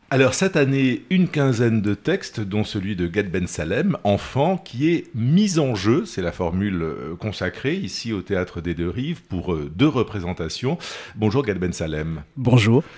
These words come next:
Speaker 1: Ce texte, euh, a obtenu, il faut le dire, quand même le prix R F I Théâtre au mois de septembre. Euh, et c'est donc la première fois qu'il est entendu sur scène, comme le disait, euh, Camille Trouvé, euh, ou il l'a déjà été à Madagascar ?
Speaker 2: Non, il l'a jamais été. C'est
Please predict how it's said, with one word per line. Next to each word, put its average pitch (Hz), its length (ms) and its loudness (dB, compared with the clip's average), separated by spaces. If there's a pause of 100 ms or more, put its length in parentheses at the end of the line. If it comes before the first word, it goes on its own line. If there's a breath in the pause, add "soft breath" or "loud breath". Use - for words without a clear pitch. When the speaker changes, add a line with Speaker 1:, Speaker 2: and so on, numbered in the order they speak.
Speaker 1:
Ce - 140 -2
texte, 160 480 0
euh, 90 480 0
a 90 60 2
obtenu, 87 300 -2
il 78 60 -4
faut 69 140 -6
le 73 60 -4
dire, 87 240 0
quand 67 80 -8
même 69 100 -2
le 73 60 -4
prix 69 260 -4
R 60 160 -4
F - 80 -10
I 73 60 -10
Théâtre 71 340 -8
au 62 40 -12
mois 65 100 -8
de - 40 -16
septembre. 185 560 -2 (360 loud breath)
Euh, 78 320 -2 (100)
et 143 100 4
c'est 156 140 4
donc 185 180 4
la 135 100 6
première 185 520 2
fois 185 220 0
qu'il 147 200 -4
est 147 60 2
entendu 143 460 0
sur - 240 -4
scène, 175 320 4
comme 135 240 2
le 135 80 0
disait, 123 400 -2
euh, 120 260 2
Camille 131 440 0
Trouvé, 160 600 0
euh, 147 100 0
ou 135 460 -2
il 139 140 0
l'a 139 100 6
déjà 131 300 4
été 127 240 2
à 117 40 4
Madagascar ? 95 680 0 (500 loud breath)
Speaker 2:
Non, 131 140 8
il 160 160 8
l'a 123 220 8
jamais 123 280 4
été. 120 360 0 (140)
C'est 101 840 -4